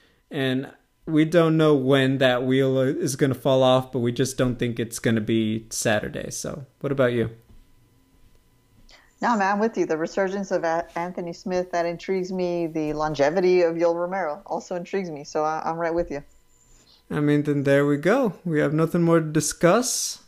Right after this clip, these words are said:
Speaker 1: That's the end of the show. We'll be back next week to break down everything, the results, the news, and everything in between. And, of course, we'll predict and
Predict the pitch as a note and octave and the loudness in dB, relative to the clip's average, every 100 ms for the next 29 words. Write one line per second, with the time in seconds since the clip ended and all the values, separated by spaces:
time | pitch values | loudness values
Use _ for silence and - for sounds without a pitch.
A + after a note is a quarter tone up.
0 | _ D3+ D3+ - E3 - _ F#3 G3+ G3+ | _ -4 -4 -4 -4 -4 _ 2 2 4
1 | G3+ G3 G3 - G3+ A3+ C4 G#3 F3 F3 | 2 2 0 2 4 4 0 0 0 0
2 | C#3+ D#3+ D#3+ E3 - _ - D3 D3+ G#3+ | 0 2 2 0 -8 _ -4 -2 2 2
3 | C#4+ - G3+ F3 E3 E3 - - D3 D#3+ | 0 -2 -2 0 0 -4 -8 -12 -2 0
4 | D#3+ D#3+ D#3+ D#3 D#3 D#3 D3+ D#3+ D#3 D#3 | 0 0 0 2 2 0 -2 0 0 0
5 | D3+ - - - G#3+ - G#3+ A3+ A3 G3 | -2 -6 -18 -20 -20 2 6 8 8 6
6 | A3 G#3+ G3+ - F3+ E3+ E3+ E3+ E3+ D#3 | 4 4 0 -2 0 4 6 6 4 2
7 | C#3+ C#3 C#3+ D3 D3 C#3+ C#3 C3+ - E3 | 0 0 -2 -4 -2 -2 -2 -4 -4 0
8 | E3 E3 D#3+ D#3 - F3 F3+ F#3 E3 - | 2 2 2 -2 -6 -4 0 0 -2 2
9 | D#3+ D3+ - D3+ C#3+ C#3+ C#3 - - C#3 | 2 2 0 2 4 2 -2 -6 -4 -2
10 | D3 C#3+ D3 - D3 C3+ C3 B2 | 2 2 2 0 0 0 -2 -4